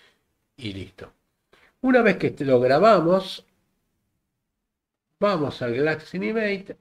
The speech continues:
perdón, no fui al Glaximate, me fui a Inkscape,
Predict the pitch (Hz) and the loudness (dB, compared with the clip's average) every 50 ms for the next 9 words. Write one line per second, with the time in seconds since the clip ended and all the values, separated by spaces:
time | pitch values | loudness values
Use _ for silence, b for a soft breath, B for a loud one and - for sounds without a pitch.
0 | _ _ - 185 208 196 151 107 107 120 143 151 - - - 185 165 131 110 107 | _ _ -2 2 2 2 2 2 0 0 0 -2 -2 -2 -2 0 0 2 0 0
1 | 104 101 95 - - - 101 95 87 90 87 - _ _ - 107 95 - - - | -2 -4 -6 -8 -12 -12 -8 -8 -8 -8 -8 -14 _ _ -10 -10 -10 -10 -6 -4
2 | - 135 113 - - - - 98 90 90 98 101 110 127 143 147 - - _ - | -2 -2 -2 -2 -6 -12 -12 -12 -10 -10 -10 -12 -12 -12 -12 -14 -16 -18 _ -6
3 | 233 202 196 190 185 190 - | -4 -4 -4 -4 -6 -10 -18